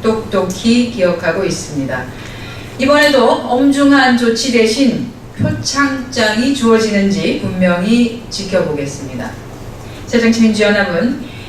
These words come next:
이미 세월호 참사와 관련해 에스엔에스상의 유언비어 유포와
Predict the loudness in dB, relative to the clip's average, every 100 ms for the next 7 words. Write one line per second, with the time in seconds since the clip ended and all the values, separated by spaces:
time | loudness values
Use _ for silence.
0 | 0 4 4 4 2 2 0 2 0 0
1 | 0 0 2 2 2 2 2 2 2 2
2 | 2 2 0 2 -2 -4 -2 0 2 0
3 | 4 4 6 4 4 2 0 -2 2 4
4 | 4 0 -4